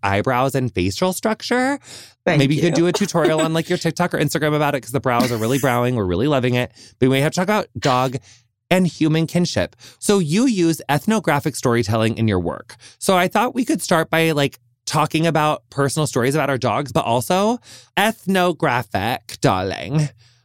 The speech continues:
Speaker 1: I know I've done over three hundred episodes of Getting Curious and I've learned a lot of words. And I know what ethnographic means, but for our listeners who maybe don't, including myself,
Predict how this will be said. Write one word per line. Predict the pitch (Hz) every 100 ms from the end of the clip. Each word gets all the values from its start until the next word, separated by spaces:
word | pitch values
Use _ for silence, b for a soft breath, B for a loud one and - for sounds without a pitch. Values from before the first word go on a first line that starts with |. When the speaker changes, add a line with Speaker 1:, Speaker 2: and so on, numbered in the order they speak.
| _
Speaker 1:
I | 139 147
know | 160 190 175 165
I've | 143 139
done | 117 165 147
over | 143 139 135
three | - 160 151
hundred | - 170 143
episodes | 139 123 - 135 123
of | 120
Getting | 139 110 131
Curious | - 139 117 110
and | 135
I've | 123
learned | 123 113
a | 117
lot | 110 139 -
of | 120
words. | 107 123 117 110 139 151 - - b b b b _ _ _ _ _ _ _ _ -
And | 165
I | 160
know | 160 165 156
what | 147 143
ethnographic | 135 135 123 160 147 - 123
means, | 120 117 117
but | 131
for | 165
our | 151
listeners | 160 151 - 151 -
who | 143
maybe | 131 120 104
don't, | 104 95 85 82 - - _ _ _ _ _ _ _ -
including | 156 127 139 113 123
myself, | 101 95 80 76